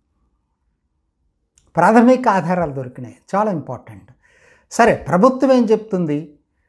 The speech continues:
అసలు దీంట్లో ప్రాథమిక ఆధారాలు, ఆధారాలు లేవు. గాలి పోగు చేసి పేపర్ రాసినంత మాత్రాన మేము ఎందుకు స్పందించాలి? మీరు ఆధారాలు చూపించండి.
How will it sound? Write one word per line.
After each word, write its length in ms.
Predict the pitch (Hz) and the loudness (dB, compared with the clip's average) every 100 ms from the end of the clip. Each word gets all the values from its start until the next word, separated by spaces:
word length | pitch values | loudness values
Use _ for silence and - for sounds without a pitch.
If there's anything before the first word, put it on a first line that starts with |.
| _ _ - | _ _ -10
అసలు 340 | 196 330 330 | -4 -2 0
దీంట్లో 460 | 226 262 277 285 277 277 | 2 2 2 2 2 0
ప్రాథమిక 720 | 170 165 208 247 254 262 254 247 170 | -4 -2 0 4 4 2 0 -2 0
ఆధారాలు, 760 | 190 175 185 190 170 165 156 165 | -2 0 -2 -2 -2 -6 -8 -8
ఆధారాలు 500 | 147 160 165 160 147 | -6 -2 0 0 -2
లేవు. 200 | 135 190 156 143 | -4 -4 -4 0
గాలి 360 | 190 262 302 | 4 4 2
పోగు 360 | - 233 233 220 | 2 2 2 0
చేసి 460 | 202 208 202 247 311 - _ _ _ _ - | 0 0 0 -6 -8 -10 _ _ _ _ -8
పేపర్ 440 | 180 240 247 311 | -4 -2 0 0
రాసినంత 580 | 247 226 214 233 214 196 185 | 2 2 2 -4 -8 -6 -6
మాత్రాన 540 | 170 165 - 160 151 170 269 311 - _ _ _ | -4 -6 -6 -6 -4 -2 -4 -4 -14 _ _ _
మేము 380 | 202 196 277 320 294 | -4 0 2 2 2
ఎందుకు 400 | 233 254 349 339 | 2 2 2 0
స్పందించాలి? 920 | 254 - 208 180 175 - 156 127 170 220 131 - _ _ _ - | -2 -2 -2 0 -2 -2 -6 -4 -2 -4 -6 -14 _ _ _ -6
మీరు 300 | 175 285 359 196 | 0 2 2 4
ఆధారాలు 520 | 208 247 262 269 254 | 4 4 4 2 0
చూపించండి. 720 | 240 190 185 - 165 147 196 | -4 -10 -10 -10 -8 -6 -4